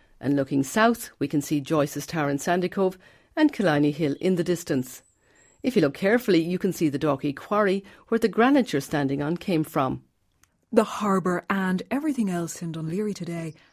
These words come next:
Speaker 2: actually started because of an awful tragedy in eighteen oh seven.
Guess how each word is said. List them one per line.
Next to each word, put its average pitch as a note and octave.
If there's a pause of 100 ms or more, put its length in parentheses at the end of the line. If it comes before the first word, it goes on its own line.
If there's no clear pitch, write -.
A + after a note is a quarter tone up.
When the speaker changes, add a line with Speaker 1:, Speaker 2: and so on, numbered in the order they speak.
(160)
Speaker 2:
actually C4+
started F3
because F3
of E3
an F3
awful G3+
tragedy F3 (180)
in E3
eighteen -
oh -
seven. -